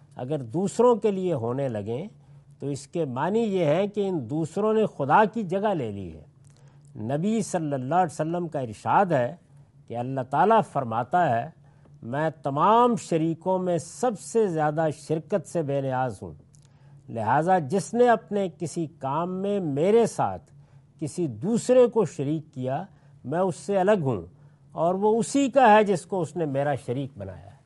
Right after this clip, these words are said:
یعنی اللہ تعالیٰ اس کو بندگی ہی سے نکال دیتے ہیں۔ اب یہ میرا بندہ نہیں رہا، یہ کسی اور کا بندہ ہو گیا ہے۔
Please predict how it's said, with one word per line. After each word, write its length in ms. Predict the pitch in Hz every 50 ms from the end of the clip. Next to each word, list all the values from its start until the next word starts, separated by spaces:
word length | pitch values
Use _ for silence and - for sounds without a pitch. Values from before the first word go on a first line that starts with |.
| _ - - - - _ _ - -
یعنی 340 | 120 120 135 147 175 208 233
اللہ 220 | 170 139 143 151 147 139
تعالیٰ 320 | 160 156 170 185 196 190
اس 80 | 180 165
کو 180 | - - 226
بندگی 540 | 220 165 131 123 151 165 170 165 202 208 233
ہی 180 | 262 254 247 226
سے 140 | - 208 208
نکال 420 | 196 175 143 156 143 139 135 113
دیتے 260 | 107 98 90 - -
ہیں۔ 300 | 101 - - _ - - - _ _ _ _ _ - - _ - - _ _ _ -
اب 260 | 131 147 156 156 156
یہ 120 | 180 180
میرا 380 | 156 127 120 147 185 202 220 214
بندہ 420 | 160 127 170 196 214 214 226 220
نہیں 220 | 202 185 165 143 123
رہا، 300 | 107 85 82 82 78 82 98 -
یہ 180 | 143 143 170 175 170 -
کسی 200 | 175 - - 214
اور 320 | 202 185 208 240 247 240
کا 180 | 214 - 226 214
بندہ 340 | 160 143 147 143 143 143
ہو 260 | 151 139 110 104 104 101
گیا 320 | 101 98 95 87 78
ہے۔ 40 | 82